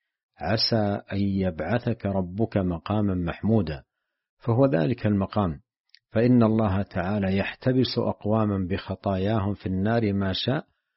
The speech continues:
لا يكلمهم، فإذا أراد أن يخرجهم أخرجهم. قال: "فلم أعد بعد ذلك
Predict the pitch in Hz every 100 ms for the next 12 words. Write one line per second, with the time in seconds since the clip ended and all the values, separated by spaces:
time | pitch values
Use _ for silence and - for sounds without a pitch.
0 | _ _ _ - 98 131 147 - 120 110
1 | 104 78 69 - _ _ _ - 98 113
2 | 107 104 95 101 107 104 95 95 95 95
3 | 95 - 98 101 104 98 110 - - -
4 | 101 92 90 73 62 _ _ _ _ -
5 | 110 110 104 - 131 120 120 104 92 87
6 | 90 85 87 90 101 101 95